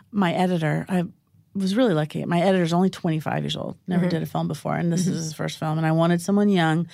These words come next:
Speaker 1: I
Speaker 2: Mm-hmm.
Speaker 1: really lobbied with H B O to get someone very young. Um, he's a really brilliant guy, I think, and you'll see in the film, he's a great editor, Spencer. And so s-, we, you know, we, he's, he's, uh, aware of all this stuff, and he's on these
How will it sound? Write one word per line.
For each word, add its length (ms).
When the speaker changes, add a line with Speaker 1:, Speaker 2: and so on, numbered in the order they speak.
Speaker 1:
I 60
Speaker 2:
Mm-hmm. 100
Speaker 1:
really 200
lobbied 360
with 100
H 200
B 100
O 100
to 80
get 160
someone 280
very 180
young. 380
Um, 280
he's 160
a 40
really 280
brilliant 440
guy, 300
I 140
think, 480
and 440
you'll 120
see 180
in 80
the 80
film, 260
he's 260
a 40
great 300
editor, 400
Spencer. 640
And 140
so 120
s-, 180
we, 140
you 120
know, 320
we, 160
he's, 340
he's, 360
uh, 260
aware 240
of 80
all 140
this 100
stuff, 240
and 80
he's 160
on 200
these 320